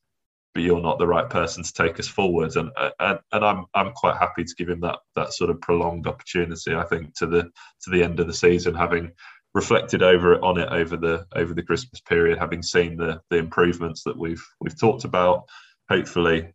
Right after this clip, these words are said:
he, he can continue that into the, the kind of the final months of the season. And as you say, um, I think everyone associated with Woking just wants to see the clubs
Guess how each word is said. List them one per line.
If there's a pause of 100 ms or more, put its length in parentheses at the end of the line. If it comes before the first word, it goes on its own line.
he,
he
can
continue
that
into
the,
the
kind
of
the
final
months
of
the
season.
And
as
you
say, (440)
um,
I
think
everyone
associated
with
Woking
just
wants
to
see
the
clubs